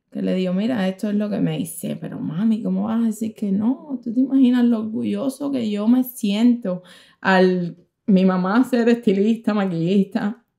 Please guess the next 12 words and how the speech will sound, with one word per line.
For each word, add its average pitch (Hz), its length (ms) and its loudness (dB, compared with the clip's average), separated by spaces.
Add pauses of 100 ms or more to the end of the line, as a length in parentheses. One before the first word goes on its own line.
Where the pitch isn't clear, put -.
(220)
le 196 220 0
estén 185 260 2
dando 233 240 2
la 262 60 -2
oportunidad 202 600 -2
y 226 120 4
la 185 200 0
quieran 196 460 2 (680)
para 175 560 2
maquillar 196 680 2
y 277 80 6
peinar? 214 720 0